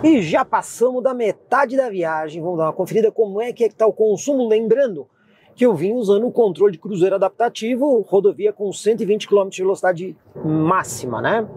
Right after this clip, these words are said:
Pois bem, a gente tem aqui a informação do trajeto, essa é desde que eu peguei o carro no dia.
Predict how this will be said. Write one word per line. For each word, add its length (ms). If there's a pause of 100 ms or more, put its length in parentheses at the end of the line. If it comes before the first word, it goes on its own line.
(580)
Pois 160
bem, 260 (380)
a 80
gente 180
tem 140
aqui 160
a 20
informação 520
do 80
trajeto, 680
essa 300
é 20
desde 640
que 100
eu 60
peguei 240
o 80
carro 320
no 140
dia. 420